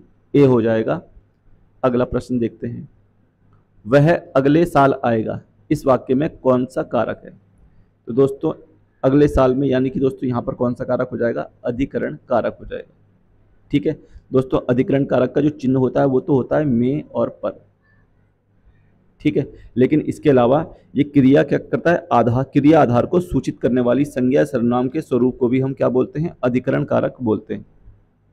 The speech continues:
ठीक है। अधिकरण के अगर दोस्तों हम शाब्दिक अर्थ की बात करें तो इसका आधार, शाब्दिक अर्थ होता है आधार, ठीक। चलिए अगला प्रश्न देखते हैं, वृक्ष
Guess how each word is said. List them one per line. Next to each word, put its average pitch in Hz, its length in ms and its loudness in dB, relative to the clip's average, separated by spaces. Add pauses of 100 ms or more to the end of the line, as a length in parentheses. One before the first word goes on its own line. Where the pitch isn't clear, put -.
(600)
ठीक - 160 -2
है। - 160 -4 (280)
अधिकरण 135 380 2
के 147 60 0
अगर 139 120 4
दोस्तों 131 260 0
हम 143 40 -2
शाब्दिक 127 400 0
अर्थ 135 160 -2
की 143 80 -4
बात 131 240 0
करें 147 160 -2
तो 151 120 -4
इसका 127 220 -2
आधार, 117 400 -4 (280)
शाब्दिक 120 380 -2
अर्थ 110 100 -2
होता 113 200 -2
है - 200 -4
आधार, 110 500 -4 (1300)
ठीक। - 380 0 (460)
चलिए 127 400 2
अगला 135 180 4
प्रश्न 135 320 -2
देखते 131 280 -2
हैं, 135 280 -6 (840)
वृक्ष 147 380 0